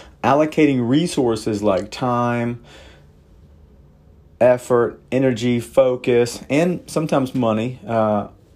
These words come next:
to better yourself. That can be in a lot of different ways. And there's a couple examples, right? Um, buying Nikes versus buying running shoes, right?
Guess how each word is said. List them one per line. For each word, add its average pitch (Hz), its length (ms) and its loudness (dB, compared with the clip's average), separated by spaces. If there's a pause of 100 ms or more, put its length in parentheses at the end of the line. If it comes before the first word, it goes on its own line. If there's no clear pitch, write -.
(100)
to - 100 -2
better 117 260 2
yourself. 104 600 -4 (100)
That 110 180 0
can 135 140 -2
be 135 100 -2
in 123 80 -2
a 117 60 -4
lot 117 160 2
of 113 80 0
different 110 240 -8
ways. 107 300 2
And 107 80 0
there's 107 100 -4
a - 40 -12
couple 156 280 2
examples, 113 640 -4
right? 107 400 -2 (300)
Um, 92 400 -6 (680)
buying 117 480 0
Nikes 110 580 -2
versus 113 500 0
buying 107 420 0
running 110 300 -2
shoes, 92 400 -8
right? 104 320 0